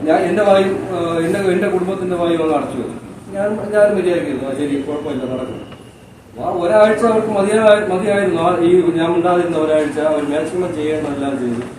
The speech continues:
തെളിവ് നശിപ്പിക്കാൻ നശിപ്പിച്ചു, എല്ലാം ചെയ്തു. എല്ലാവരും വാ മൂടിക്കിട്ടി. അതാണ് ചെയ്യേണ്ടത്. അവർക്ക് ആവശ്യം എന്ന് പറഞ്ഞാൽ എല്ലാവരും വാ മൂടിക്കിട്ടണം. ഞാനും പറഞ്ഞു, ഞാനും എല്ലാവരോടും പറഞ്ഞു, "ആ, ഇനി പ്രശ്നം ഉണ്ടാക്കണ്ട." എനിക്ക് അറിയാവുന്ന എല്ലാവരോടും,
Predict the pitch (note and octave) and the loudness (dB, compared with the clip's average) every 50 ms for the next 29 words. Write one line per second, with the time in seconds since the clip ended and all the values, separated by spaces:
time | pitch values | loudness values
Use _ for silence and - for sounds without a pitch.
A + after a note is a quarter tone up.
0 | - - - - - - - A#2+ C#3 D#3+ E3 E3 E3 - D#3 D3+ D3+ D3 C#3+ C#3 | -18 -20 -20 -20 -20 -14 -10 -8 -4 -4 -2 -4 -4 -4 -4 -4 -4 -4 -4 -4
1 | C3 B2+ B2 B2 B2 A#2+ B2+ B2+ - C#3+ C#3+ D3 D#3 D3 C3+ B2+ C3 C3+ C#3 D#3 | -6 -6 -6 -6 -6 -6 -6 -8 -6 -6 -4 -2 -2 -2 -2 -4 -4 -4 -2 0
2 | F3+ F#3 F#3 F#3 F3+ D#3+ D#3 D#3 D#3+ D#3+ D3 C#3+ D3 D3+ D3 C3+ B2+ A#2+ - A2+ | 0 0 0 0 0 2 2 2 2 2 0 -2 -2 -2 -4 -4 -6 -6 -6 -4
3 | B2 C#3+ D#3 E3 D#3+ D3+ D3 D3 B2+ B2 B2 A#2+ - - - D3 D#3 D3+ E3 F3 | -2 0 0 0 0 -2 -2 -2 -2 -2 -2 -2 -4 -4 -4 -2 0 0 0 0
4 | F3+ F#3+ F#3+ F#3 F3 F3 F3+ E3+ E3+ E3 F3 F3 F3 D#3+ D#3+ E3 E3 D#3 D#3 D#3 | -2 -4 -4 -4 -4 -4 -4 -4 -4 -4 -2 -2 -2 -4 -4 -2 -2 0 0 -2
5 | D3+ C#3 C3+ B2+ - - - - - - - - - - - - - - - E3 | -2 -4 -6 -6 -8 -10 -12 -14 -16 -16 -16 -16 -16 -18 -20 -20 -20 -12 -6 -2
6 | F#3 A#3 C4 C4 A#3 A3+ G3 F3+ F3+ E3+ E3+ F#3 A3 A#3 A3 G3+ G3+ A3 A#3 A3+ | 0 2 2 4 4 4 4 4 2 2 2 4 4 4 4 4 4 4 4 4
7 | G#3+ G3 - E3+ D3+ C#3+ B2 B2 B2 B2+ D3 D3+ D3+ D3+ - - D3 C3 - F3 | 4 2 0 -2 -2 -4 -4 -4 -4 -2 -2 -2 -2 -2 -4 -4 -4 -4 -2 -2
8 | E3+ D#3 D3+ D#3 D3+ D3+ C#3+ B2 A#2 A#2+ A#2+ A#2 B2+ - F#3+ - G#3 G3+ F#3+ F#3+ | -2 -2 -2 -2 -2 -2 -2 -4 -4 -4 -6 -4 -4 -4 -2 -2 0 -2 0 0
9 | G#3 G#3 G#3 G#3 G3+ G3 F3+ F3+ F3+ F3 E3 - - - | 0 0 0 0 0 2 4 4 4 2 0 0 -2 -4